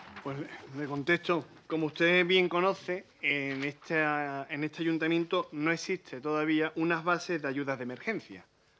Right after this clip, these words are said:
Hay ayudas de emergencia, pero no bases. Estas bases estamos terminándolas, yo creo que para la semana que viene ya subirán para, para intervención de forma oficial. Ahora mismo estamos en, en, en el último paso y, eh,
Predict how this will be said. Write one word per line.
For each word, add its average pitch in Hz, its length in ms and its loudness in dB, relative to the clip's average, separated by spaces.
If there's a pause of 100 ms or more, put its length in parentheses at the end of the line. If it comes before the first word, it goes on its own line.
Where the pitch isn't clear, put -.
(240)
Hay 185 240 0 (160)
ayudas 147 380 -2
de 151 60 -8
emergencia, 160 500 -10
pero 117 160 -8
no 135 140 -2
bases. 170 340 0 (600)
Estas 160 340 0
bases 180 520 2
estamos 147 480 -8
terminándolas, 175 920 -2
yo 151 140 -2
creo 139 180 -8
que 131 120 -6
para 127 140 -6
la 120 100 -8
semana 131 320 -10
que 131 60 -10
viene 127 240 -8
ya 123 120 -10
subirán 123 440 -10
para, 117 440 -10 (540)
para 131 480 -2
intervención 139 800 -6
de 131 100 -6
forma 131 380 -4
oficial. 156 400 -4
Ahora 135 180 -2
mismo 135 240 -6
estamos 123 380 -6
en, 120 340 -10
en, 131 140 -8
en 120 380 -12
el 117 140 -10
último 127 480 -6
paso 165 320 -6
y, 151 120 -4
eh, 131 240 -6